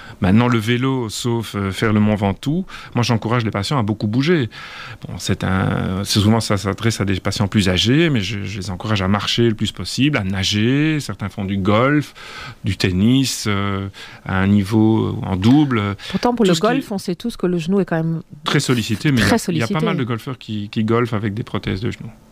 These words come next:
Speaker 2: D'accord, c'est encore une très, très bonne nouvelle. Maintenant,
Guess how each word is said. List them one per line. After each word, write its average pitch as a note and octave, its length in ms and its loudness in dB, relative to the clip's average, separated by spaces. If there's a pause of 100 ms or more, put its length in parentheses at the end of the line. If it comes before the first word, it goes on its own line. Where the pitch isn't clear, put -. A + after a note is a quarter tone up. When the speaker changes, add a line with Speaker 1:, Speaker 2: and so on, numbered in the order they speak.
(560)
Speaker 2:
D'accord, D#3+ 400 2
c'est E3+ 180 2
encore G3+ 340 0
une E3+ 200 -2 (180)
très, - 360 -2
très - 220 -4
bonne E3 180 2
nouvelle. C#3 280 0
Maintenant, B3 300 2